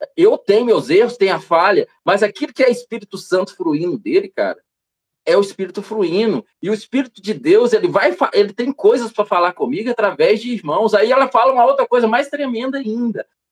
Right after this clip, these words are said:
Porque ela fala que aí ela foi almoçar com a, é, com a família dela na casa de um pastor, é, reformado, que não cria nos dons e tal.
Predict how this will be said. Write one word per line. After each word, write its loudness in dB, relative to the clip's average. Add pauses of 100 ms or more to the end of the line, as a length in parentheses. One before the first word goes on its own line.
Porque 0
ela 2
fala 2
que -2
aí 4
ela 2
foi 2 (340)
almoçar 0
com -2
a, 2 (960)
é, -8
com -2
a 2
família 0
dela 0
na -2
casa -2
de -12
um -12
pastor, -2 (360)
é, 2
reformado, -2 (1500)
que -12
não -6
cria -2
nos -10
dons 0 (400)
e -14
tal. 0